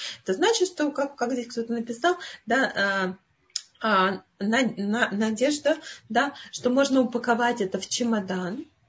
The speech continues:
и можно это оставить до лучших времён.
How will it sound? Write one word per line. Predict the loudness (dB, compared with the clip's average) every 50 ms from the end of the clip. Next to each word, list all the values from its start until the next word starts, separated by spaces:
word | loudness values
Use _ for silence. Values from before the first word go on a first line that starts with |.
| _ _ _ _ _ _ _ _ _ _ -20 -20 -18 -18 -18 -20 _ _ _
и | -2 0 2 2 2 2 2 2 2 2 2 2
можно | 2 2 4 4 6 4 4
это | 4 4 2
оставить | 0 2 2 4 4 4 4 2 4
до | 2 4
лучших | 4 2 0 0 0 -2 -4 -4 -4
времён. | -6 -4 -2 0 0 2 2 0 -2 -4 -8